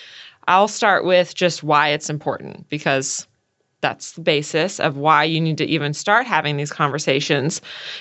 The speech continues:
is that your family health history, like you mentioned, can help your doctor decide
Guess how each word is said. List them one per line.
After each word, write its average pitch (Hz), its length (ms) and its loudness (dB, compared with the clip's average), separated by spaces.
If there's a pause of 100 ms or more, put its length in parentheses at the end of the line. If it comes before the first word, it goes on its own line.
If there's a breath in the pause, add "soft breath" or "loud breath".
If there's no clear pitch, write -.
is 190 180 2
that 170 400 0 (320)
your 196 160 4
family 240 400 2
health 202 220 2
history, 180 400 0
like 156 200 2
you 170 80 0
mentioned, 160 360 0
can 170 160 0
help 196 320 0
your 247 100 4
doctor 165 480 4
decide 156 720 2